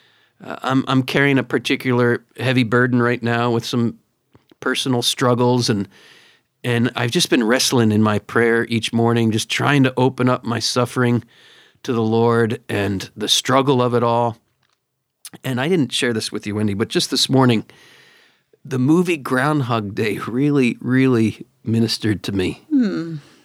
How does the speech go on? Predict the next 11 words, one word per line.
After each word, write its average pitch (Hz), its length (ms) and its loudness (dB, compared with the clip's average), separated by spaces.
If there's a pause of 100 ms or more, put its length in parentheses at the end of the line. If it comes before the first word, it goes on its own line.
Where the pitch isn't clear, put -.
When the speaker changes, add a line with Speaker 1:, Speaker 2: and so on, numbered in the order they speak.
(100)
Speaker 1:
I 113 80 0
had 139 200 2
this 143 120 4
scene 127 360 4
from 110 220 0
Groundhog 110 500 0
Day 107 160 2
come 107 280 -2
to 113 120 -6
me 104 240 2
of - 400 -4